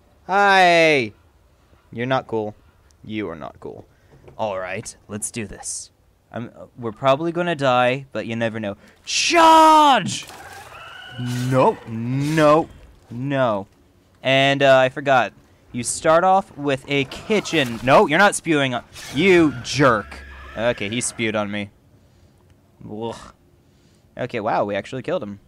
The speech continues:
Uh, unfortunately, they do not drop loot, but I am now level two, which is pretty gnarly if I do say so myself.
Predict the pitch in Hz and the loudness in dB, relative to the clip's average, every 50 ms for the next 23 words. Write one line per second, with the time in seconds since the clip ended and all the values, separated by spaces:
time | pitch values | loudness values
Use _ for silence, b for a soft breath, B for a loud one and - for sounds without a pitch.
0 | _ _ _ - - 101 104 104 104 104 104 101 92 - 123 123 117 165 170 - | _ _ _ -14 -10 -6 -4 -4 -2 -2 -4 -4 -6 -6 -8 -10 -10 -12 -12 -10
1 | 180 175 160 131 117 110 110 110 131 160 196 202 131 131 160 165 160 143 - 120 | -10 -10 -10 -10 -10 -12 -12 -10 -10 -8 -8 -8 -8 -8 -8 -8 -8 -8 -10 -16
2 | 113 113 127 120 101 - - - - _ _ _ - 117 110 117 120 120 117 117 | -14 -10 -10 -10 -10 -10 -14 -20 -20 _ _ _ -8 -6 -4 -2 0 2 2 2
3 | 113 107 98 110 107 110 117 120 120 113 110 113 107 110 107 104 - - 156 139 | 0 -2 -4 -6 -6 -6 -4 -4 -4 -6 -6 -8 -10 -10 -12 -14 -12 -10 -10 -10
4 | 104 69 - - - 82 90 104 - - b b b b b b b b _ _ | -10 -10 -14 -18 -18 -18 -18 -16 -18 -20 b b b b b b b b _ _
5 | - _ - 123 135 139 135 - 131 131 123 120 113 113 113 113 113 117 110 107 | -20 _ -12 -10 -10 -10 -8 -8 -8 -6 -4 -4 -4 -4 -4 -6 -8 -10 -12 -10
6 | 107 104 101 101 107 104 101 - - 98 98 - - 95 90 76 90 - - - | -10 -10 -10 -10 -10 -12 -12 -12 -14 -16 -16 -16 -16 -18 -16 -18 -18 -18 -16 -18
7 | - - | -18 -20